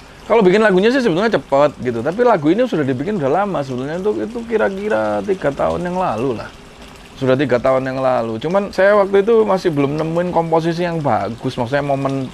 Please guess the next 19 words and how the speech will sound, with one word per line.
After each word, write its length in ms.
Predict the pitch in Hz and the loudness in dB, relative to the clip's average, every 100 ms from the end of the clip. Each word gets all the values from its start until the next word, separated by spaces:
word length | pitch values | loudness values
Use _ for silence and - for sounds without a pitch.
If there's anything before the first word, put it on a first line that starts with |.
| - | -6
momentum 480 | 143 135 139 139 139 | -4 -2 -2 -2 -2
yang 160 | 143 | -2
bagus. 640 | 139 107 98 104 131 139 - - - - - - | -4 -4 -4 -4 -2 -4 -4 -18 -20 -20 -16 -2
Lagu 320 | 139 139 131 | 0 0 0
ini 220 | 131 175 | -2 0
harus 180 | 127 110 | 0 0
dikemas 460 | 117 135 139 143 | -2 -2 -4 -6
seperti 340 | - 143 143 143 | -4 -4 -2 -2
apa? 560 | 156 170 - 117 104 104 101 - | -2 -4 -8 -8 -8 -10 -4 0
Eh, 100 | 135 | 4
salah 220 | 147 143 | 4 4
satunya 540 | 151 175 226 214 180 | 4 4 4 4 2
kayak 280 | 156 151 104 | 0 -2 -2
misalnya 280 | 156 165 180 | -2 -2 0
saya 240 | 180 175 | 2 4
harus 120 | 135 | 2
berkolaborasi 680 | 139 123 139 143 123 123 139 | -2 0 2 2 2 -2 0
sama 120 | 147 | -2
siapa, 560 | 147 156 151 120 107 | 0 0 0 -4 -8